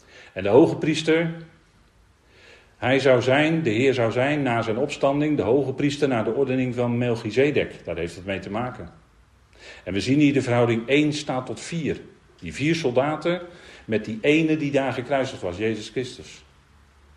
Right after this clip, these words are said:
En we zullen die verhouding één staat tot vier nog vaker tegenkomen. En vier,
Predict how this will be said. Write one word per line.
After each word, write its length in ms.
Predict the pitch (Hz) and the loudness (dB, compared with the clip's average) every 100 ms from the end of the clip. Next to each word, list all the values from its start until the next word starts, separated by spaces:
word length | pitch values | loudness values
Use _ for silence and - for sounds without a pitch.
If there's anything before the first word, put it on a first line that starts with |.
| - | -16
En 60 | 85 | -6
we 40 | |
zullen 280 | 87 104 104 | 0 2 0
die 100 | 104 | -4
verhouding 420 | 104 117 113 113 | 0 0 0 -2
één 140 | 123 | -2
staat 220 | 117 123 113 | 0 0 -2
tot 120 | - | -6
vier 180 | 131 117 | -4 -2
nog 140 | 95 | -2
vaker 320 | 160 165 139 | -6 -6 -6
tegenkomen. 600 | 101 87 80 92 78 76 - _ _ _ _ _ - _ - | -6 -6 -6 -6 -6 -8 -18 _ _ _ _ _ -20 _ -20
En 180 | 92 87 | -14 -8
vier, 420 | 113 127 165 180 | -4 0 2 2